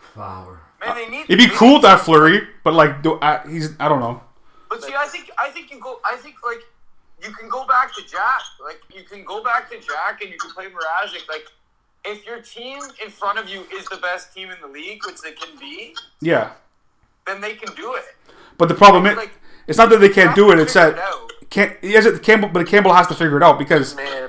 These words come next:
Speaker 4: if
Speaker 3: if Campbell doesn't figure it out, I don't trust Mrazek to figure that, that to be number one goalie. Not in the slightest. So I trust Mrazek.
Speaker 2: Go
Speaker 3: The
Speaker 2: on a heater though.
Speaker 3: I, I don't see. I don't. But that's, that's, that's hearsay. Like, that's who knows. <laughs>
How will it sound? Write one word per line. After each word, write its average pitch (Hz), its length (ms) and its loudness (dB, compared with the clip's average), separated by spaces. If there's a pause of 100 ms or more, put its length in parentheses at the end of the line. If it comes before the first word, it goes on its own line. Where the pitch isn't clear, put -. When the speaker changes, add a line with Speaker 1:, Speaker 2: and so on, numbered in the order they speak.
Speaker 4:
if - 40 -14
Speaker 3:
if - 140 -4
Campbell 262 320 6
doesn't 233 220 4
figure 196 260 4
it 175 80 6
out, 196 240 8 (140)
I 160 100 6
don't 202 240 2
trust 190 240 4
Mrazek 170 500 4
to - 80 -6
figure 139 360 -2
that, 139 260 -4
that 143 80 -6
to 135 80 -10
be 143 80 -2
number 143 180 -2
one 131 160 -2
goalie. 127 400 -6 (840)
Not 165 120 4
in 165 60 0
the 151 60 0
slightest. 208 320 2
So 160 60 2
I 143 40 2
trust 151 260 -2
Mrazek. 127 400 -2
Speaker 2:
Go - 120 -4
Speaker 3:
The 285 60 -4
Speaker 2:
on 247 120 -6
a 196 60 -14
heater 202 280 -16 (120)
though. - 260 -18 (400)
Speaker 3:
I, 135 80 -6 (200)
I 156 80 2
don't 156 300 -2 (160)
see. - 160 0
I 175 40 8
don't. 165 140 4
But 160 220 -4
that's, 180 240 0
that's, 180 260 -2
that's 160 360 0
hearsay. 196 320 0
Like, 165 140 -2
that's 170 200 -2
who 185 180 -6
knows. 165 420 0 (200)
<laughs> 254 200 0